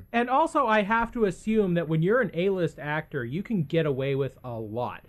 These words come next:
So if Ben Affleck just, like, shows up and slaps your coffee out of your hand, you, you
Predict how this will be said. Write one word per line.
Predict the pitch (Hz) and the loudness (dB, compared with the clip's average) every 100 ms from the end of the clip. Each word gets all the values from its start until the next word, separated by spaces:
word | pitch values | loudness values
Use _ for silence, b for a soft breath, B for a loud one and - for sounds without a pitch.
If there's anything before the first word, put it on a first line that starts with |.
| b | b
So | b 190 185 | b 0 2
if | 185 | 0
Ben | 147 165 185 185 | -2 0 0 0
Affleck | 175 208 226 208 175 156 143 - b b | 0 0 0 0 0 0 -2 -8 b b
just, | 143 180 170 | -2 -2 0
like, | 170 151 - | -2 -2 -4
shows | - - 185 190 170 | -14 -2 0 0 0
up | 180 170 | -2 -4
and | 143 | -8
slaps | - 170 170 160 | -6 -4 -4 -6
your | 156 143 | -8 -6
coffee | 160 151 143 156 | -4 -4 -4 -4
out | 147 | -2
of | 135 | -2
your | 123 | -4
hand, | 123 165 143 123 | -4 -4 -4 -6
you, | 156 165 143 - - | -4 -4 -6 -14 -12
you | 147 151 | -6 -6